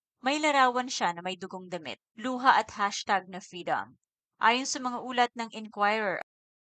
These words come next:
C B N, ito ay patama sa umano'y karanasan niya sa relasyong puno ng control at emotional na pananakit ka-, kasama si Benjo Benaldo.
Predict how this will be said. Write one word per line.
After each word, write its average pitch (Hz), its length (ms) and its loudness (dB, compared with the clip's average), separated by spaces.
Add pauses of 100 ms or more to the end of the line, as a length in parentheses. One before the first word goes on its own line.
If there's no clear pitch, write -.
(260)
C 196 160 -10
B 190 160 -10
N, 175 240 -4
ito 302 160 4
ay 311 80 6
patama 247 560 2
sa - 160 -4
umano'y 214 400 -4
karanasan 196 640 -4
niya 196 160 -2
sa 233 240 2
relasyong 220 480 -2
puno 214 240 -10
ng 202 240 -6
control 196 480 -6 (480)
at 294 160 2
emotional 269 800 -2
na 196 160 -10
pananakit 202 560 -4
ka-, - 320 -2
kasama 247 720 4
si - 160 -2
Benjo 202 480 0
Benaldo. 160 720 -4